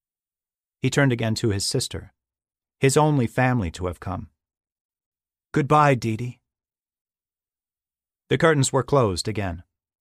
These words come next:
He was aware of the attendant inserting a needle into the I V shunt.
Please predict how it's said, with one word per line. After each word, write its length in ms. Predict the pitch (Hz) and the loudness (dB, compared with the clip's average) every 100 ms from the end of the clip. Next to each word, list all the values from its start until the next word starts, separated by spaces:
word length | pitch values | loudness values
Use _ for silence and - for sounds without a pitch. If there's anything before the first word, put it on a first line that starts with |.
| _ _ _ _ _ _ _ _ _ _ _ | _ _ _ _ _ _ _ _ _ _ _
He 140 | - 165 | 2 4
was 160 | 175 | 4
aware 300 | 165 180 185 | 4 4 4
of 80 | 160 | 4
the 100 | 139 | 2
attendant 540 | 120 - 170 123 85 | 0 0 0 0 -2
inserting 480 | - 139 - 156 143 | -2 -2 0 0 2
a 40 | 135 | 2
needle 380 | 131 151 117 | 2 0 -2
into 180 | 87 87 | -4 -4
the 140 | 110 110 | -4 -2
I 140 | 110 | -2
V 180 | 101 123 | -4 -6
shunt. 380 | - 82 85 | -8 -12 -14